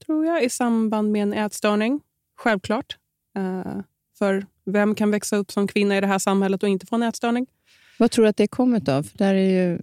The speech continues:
Speaker 2: ehm, just det, så här, grunden till varför det börjar. Jag har själv haft
Speaker 1: Mm.
Speaker 2: ätstörning, så det var därför jag frågar, ehm, hur, hur det kom sig att din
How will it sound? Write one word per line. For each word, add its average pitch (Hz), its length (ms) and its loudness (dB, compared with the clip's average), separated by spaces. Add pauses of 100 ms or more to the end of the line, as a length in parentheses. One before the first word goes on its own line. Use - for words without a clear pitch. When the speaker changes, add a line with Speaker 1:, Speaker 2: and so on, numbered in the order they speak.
(480)
Speaker 2:
ehm, - 1040 -2
just 185 200 0
det, 190 120 2
så 185 100 0
här, 170 280 -2
grunden 196 520 2
till 156 240 0
varför 147 580 0
det 165 120 0
börjar. 175 720 0
Jag 180 100 0
har 175 60 2
själv 170 240 0
haft 143 140 -2
Speaker 1:
Mm. 202 140 0
Speaker 2:
ätstörning, 147 360 -2
så - 120 -6
det 160 60 0
var 165 100 0
därför 165 240 0
jag 151 80 -4
frågar, 151 380 -2
ehm, 165 500 0
hur, 170 180 4
hur 175 320 2
det 180 60 4
kom 170 180 0
sig 170 60 4
att 165 100 -4
din 165 340 2